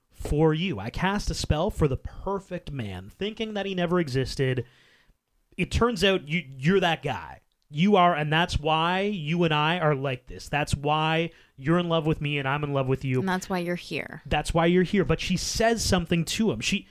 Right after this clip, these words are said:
Speaker 1: she doesn't want him to stay. And she says, "If you stay, I wouldn't know if it was just the spell. And you wouldn't know if it was just because I didn't want to go to jail."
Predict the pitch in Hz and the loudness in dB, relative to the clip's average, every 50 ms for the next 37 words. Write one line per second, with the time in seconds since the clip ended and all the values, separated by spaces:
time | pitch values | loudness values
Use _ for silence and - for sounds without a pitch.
0 | _ _ - _ - - 202 165 196 202 220 214 226 170 170 170 170 170 170 160 | _ _ -14 _ -2 -2 0 2 2 0 2 0 -2 0 0 2 2 2 2 0
1 | 151 147 - - - - 123 87 69 - - - - _ _ _ _ _ _ _ | -2 -2 -2 -4 -4 -4 -4 -6 -6 -10 -14 -20 -20 _ _ _ _ _ _ _
2 | _ _ _ _ _ _ _ - - - 147 - - - 185 226 240 - - 165 | _ _ _ _ _ _ _ -20 -8 -6 -4 -2 -2 0 0 0 -2 0 -2 -2
3 | 123 110 110 120 - - 151 139 - - 160 190 233 240 - - - - 196 185 | -2 -2 -4 -8 -10 -10 -10 -10 -10 -4 -2 -2 -2 -2 -2 -6 -4 -2 0 0
4 | 151 107 90 80 76 80 - _ _ _ _ _ _ _ _ _ _ - 151 180 | 0 -2 -6 -8 -12 -12 -16 _ _ _ _ _ _ _ _ _ _ -4 -2 0
5 | 214 247 262 226 196 180 151 135 127 104 92 107 101 82 76 71 71 82 78 - | 0 0 0 2 2 2 2 0 -6 -10 -8 -6 -4 -4 -4 -4 -6 -8 -10 -14
6 | _ _ _ _ - 127 - - 170 139 147 151 127 113 - 151 147 - - - | _ _ _ _ -4 -4 -2 -2 -2 -2 0 -2 -4 -6 -8 -6 -4 -4 -4 -4
7 | - - - - - - 95 78 - 64 - - - _ _ _ _ _ _ _ | -6 -6 -4 -6 -6 -6 -6 -8 -10 -12 -16 -20 -20 _ _ _ _ _ _ _
8 | _ _ _ _ 170 165 160 151 135 131 143 165 220 277 294 269 233 180 151 131 | _ _ _ _ -4 -4 -2 -2 -2 -2 0 2 2 2 2 4 2 2 2 0
9 | 127 113 107 98 87 85 80 80 90 - - _ _ _ _ _ _ _ _ _ | -6 -10 -8 -8 -8 -6 -8 -8 -10 -12 -16 _ _ _ _ _ _ _ _ _
10 | _ 165 170 - - 151 127 131 135 120 107 113 147 170 - - 151 139 - 151 | _ -6 -4 -2 -2 -2 -2 -2 -4 -4 -2 0 0 0 0 -2 -4 -2 -2 -2
11 | 147 139 - 123 123 131 131 131 131 127 120 120 120 120 107 101 98 92 92 90 | -2 -4 -4 -4 -4 -6 -6 -10 -12 -16 -16 -14 -14 -14 -10 -10 -10 -10 -8 -8
12 | - - 71 69 69 - - - - | -8 -8 -8 -8 -10 -14 -16 -18 -20